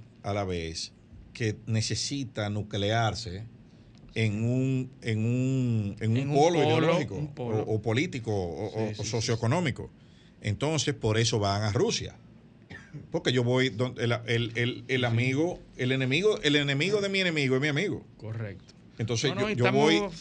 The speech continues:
Speaker 1: ¿cuál es? Como es un mundo, eh, eh,
Speaker 2: Polariza-, bueno, a, antes estaba unificado.
Speaker 1: Era,
Speaker 2: Ujú.
Speaker 1: bueno, cuando se hizo, cuando, cuando el africom se, se, se creó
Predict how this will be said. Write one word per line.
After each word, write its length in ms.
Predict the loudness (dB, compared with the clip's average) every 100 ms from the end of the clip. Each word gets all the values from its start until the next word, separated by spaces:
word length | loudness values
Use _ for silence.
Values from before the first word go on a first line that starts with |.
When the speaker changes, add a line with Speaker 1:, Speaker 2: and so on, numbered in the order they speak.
| -6
Speaker 1:
¿cuál 200 | 0 0
es? 180 | 0 -4
Como 300 | -6 -4 -2
es 120 | -2 -2
un 140 | -4
mundo, 600 | -4 -4 0 2 2 0 -4 -16 -20 -20 -12
eh, 800 | -2 2 4 4 4 2 0 -6 -4
eh, 580 | 0 2 2 0 -2 -6 -10 -16 -20 -6
Speaker 2:
Polariza-, 540 | -2 -2 -2 -2 -2
bueno, 220 | 2 2 2
a, 340 | 0 -2 -4
antes 380 | -4 -4 -2 -2
estaba 640 | 0 0 0 0 -2 -2 -6 -10 -2
unificado. 880 | 4 4 4 0 0 0 0 -2 -8 -12 0
Speaker 1:
Era, 240 | 2 2
Speaker 2:
Ujú. 140 | 0 2
Speaker 1:
bueno, 220 | 0 0 -6
cuando 340 | 0 2 2 0
se 180 | 0 -2
hizo, 640 | -2 -2 -2 -2 -2 -2
cuando, 260 | -4 -4 -4
cuando 220 | -2 0
el 80 | 0
africom 640 | 2 0 0 -2 -4 -8
se, 380 | -2 0 2 0
se, 480 | -2 -2 -2 -2 -6
se 160 | -6 -4
creó 360 | -2 -2 -4